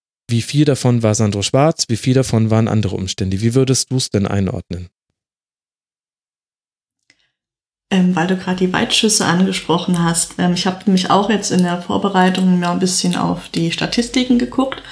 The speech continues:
Speaker 2: und hab da gefunden, ich weiß nicht mehr, bei welcher Seite es jetzt war, dass wir sehr viele Weitschüsse, eben, ja, wie du schon gesagt hast, ähm, gemacht haben, probiert haben, genutzt haben.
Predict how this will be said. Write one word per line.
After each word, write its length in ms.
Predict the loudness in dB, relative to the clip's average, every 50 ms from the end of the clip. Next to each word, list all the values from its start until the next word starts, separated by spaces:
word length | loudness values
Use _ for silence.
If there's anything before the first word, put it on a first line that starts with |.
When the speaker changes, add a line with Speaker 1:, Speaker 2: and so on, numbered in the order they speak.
| -18 -18 -18 -20 -20 -20 -20 -20 _ _ _ _ _ _
Speaker 2:
und 760 | 2 4 6 6 6 4 4 2 0 -6 -8 -10 -10 -12 _ _ _
hab 520 | -6 -2 2 2 2 2 0 -6 -16 _ _ _ _ _ -20 -20 _ _ _ _ _ _ _
da 320 | -6 -4 0 0 2 2 2
gefunden, 680 | 2 0 -2 0 2 4 4 4 2 0 -2 -2 -2
ich 160 | -2 -2 -2
weiß 220 | 0 0 0 0 -2
nicht 160 | -10 -6 -4
mehr, 120 | -4 -4
bei 140 | -2 -4 -4
welcher 280 | -4 -2 -2 -2 -4 -6
Seite 340 | -2 -2 -2 -2 0 -2 -4
es 120 | -4 -4
jetzt 240 | -8 -8 -8 -8 -4
war, 300 | -2 0 2 2 2 0
dass 360 | 0 0 0 0 0 -2 -2 -2
wir 140 | -2 2 2
sehr 140 | 2 2
viele 220 | 2 2 2 2 4
Weitschüsse, 460 | 2 2 2 0 0 0 0 0 0
eben, 140 | 0 2 2 2
ja, 80 | 0 0
wie 40 | -2
du 120 | -4 -4
schon 160 | -4 0 0
gesagt 320 | 0 2 0 -2 -4 -2 -2
hast, 300 | 0 0 0 -4 -6 -6
ähm, 240 | -4 -2 -2 -2 -2 -6 -14 -20 _ _ _ _ _ _ _
gemacht 340 | 0 0 0 0 -2 -4 -4
haben, 160 | -4 -4 -4 -6 -8 _ _ _ _ _ _ _
probiert 340 | -10 _ 0 0 0 2 2
haben, 680 | 2 2 4 4 4 4 6 6 4 4 2 0 -4 -18 _ _
genutzt 340 | 0 0 0 0 0 -4 -4
haben. 380 | -2 -2 0 0 -2 -2 -2